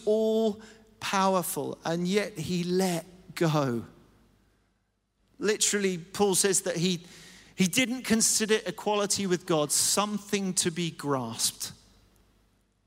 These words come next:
but he made himself nothing. Taking the very nature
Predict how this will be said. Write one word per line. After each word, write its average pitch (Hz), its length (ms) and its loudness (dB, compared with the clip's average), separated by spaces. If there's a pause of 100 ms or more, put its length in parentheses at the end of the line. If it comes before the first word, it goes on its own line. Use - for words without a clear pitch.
(1500)
but - 140 4
he 156 120 0
made 165 440 0
himself 147 600 -2
nothing. 135 540 -4 (880)
Taking 175 460 2
the 156 80 2
very 165 360 0
nature 165 760 -2